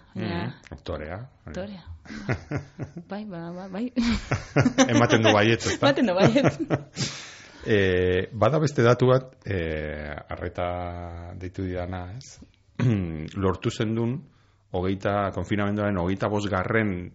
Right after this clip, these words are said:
Speaker 2: egunera arte ez piztea telebista.
Speaker 1: Mhm. Benetan.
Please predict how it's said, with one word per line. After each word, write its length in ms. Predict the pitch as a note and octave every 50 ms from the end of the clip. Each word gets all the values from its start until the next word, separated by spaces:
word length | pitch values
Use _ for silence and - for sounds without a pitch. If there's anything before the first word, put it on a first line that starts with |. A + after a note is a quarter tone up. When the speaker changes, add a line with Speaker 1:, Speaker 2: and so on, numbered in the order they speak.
| _ _ -
Speaker 2:
egunera 340 | F2+ F#2 F#2+ G2 F#2 F#2 F#2
arte 200 | G2 F#2+ - A2+
ez 160 | F#2+ F#2 - -
piztea 480 | - G#2 F#2 - - - F2+ F2+ G2 G2
telebista. 540 | F#2+ F#2 E2+ F2+ E2 D#2+ - - - - - -
Speaker 1:
Mhm. 300 | A3+ A3 G#3 G#3 A3 B3+ - - _ _ _ _ - - - - C#3 - - -
Benetan. 420 | G3 G3+ G3+ F3+ E3+ E3 G3+